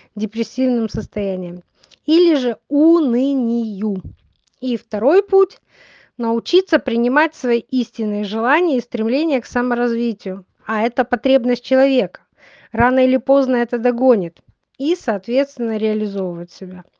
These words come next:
Тут бывает еще один виток,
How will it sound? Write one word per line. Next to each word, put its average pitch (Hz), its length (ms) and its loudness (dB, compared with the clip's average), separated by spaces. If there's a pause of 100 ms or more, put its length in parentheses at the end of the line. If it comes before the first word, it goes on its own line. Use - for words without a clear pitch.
(1600)
Тут 285 200 2
бывает 277 460 4
еще 269 340 -4
один 240 260 -2
виток, 339 580 -4